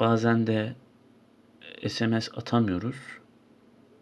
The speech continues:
Sokak hayvanlarına mama alamıyoruz belki. Ama tıklama başı olaraktan, videomuzu paylaşaraktan, beğenerekten,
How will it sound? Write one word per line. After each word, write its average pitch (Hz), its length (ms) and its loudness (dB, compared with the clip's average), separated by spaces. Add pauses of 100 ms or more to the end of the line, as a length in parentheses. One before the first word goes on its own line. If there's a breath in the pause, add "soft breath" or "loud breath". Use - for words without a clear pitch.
Sokak - 420 -8
hayvanlarına 95 920 -2 (180)
mama 101 400 -2
alamıyoruz 101 600 0 (200)
belki. 117 520 -6 (1400 loud breath)
Ama 156 280 4 (120)
tıklama 135 520 0
başı 117 340 2
olaraktan, 113 800 0 (320)
videomuzu 117 680 4
paylaşaraktan, 107 1000 -2
beğenerekten, 101 880 0